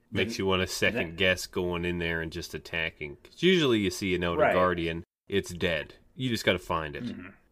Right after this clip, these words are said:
Speaker 1: Okay.
Speaker 2: Yeah. The next thing I wanted to address was the drops are just horrible. And I get
Speaker 1: Yeah.
Speaker 2: sponges are very useful in the game, but to do all the work it takes to take a Guardian Temple, <sighs> a sponge?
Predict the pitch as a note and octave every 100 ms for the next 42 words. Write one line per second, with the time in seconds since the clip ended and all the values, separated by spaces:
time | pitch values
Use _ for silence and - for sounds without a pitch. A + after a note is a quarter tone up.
0 | _ F#2+ - G2+ E2+ - _ _ G#2+ G#2
1 | G2+ B2+ F#3 E3+ A2+ G#2+ F#2+ F#2+ E2+ G2+
2 | G2+ - F#2+ - G#2+ - B2+ G#3 - -
3 | - - - - A2+ E2+ D2 C2+ _ _
4 | _ C3+ B2+ B2 B2 E3+ - F2 A#2 A2+
5 | G#2+ G#2 G2+ F2+ G#2+ A2+ G#2 F#2+ G#2 -
6 | G2+ F#2 F2+ F#2 F2 D#2+ D2+ D2 _ _
7 | - G#2+ F#2+ F2 - - _ - A#2 -
8 | - - - A#2 G#2 F2 G2 F#2+ - -
9 | - G#2 - - - F#2 F2 E2 - _
10 | _ - - A#2+ G2+ - - _ _ -
11 | G2+ F#2 E2 A2 A2 G2+ F2 E2 D2+ -
12 | _ - G#2 F#2 F2 D2 _ - - -
13 | - B2 A2+ A#2+ - A#2+ - - A#2 E3+
14 | E3 -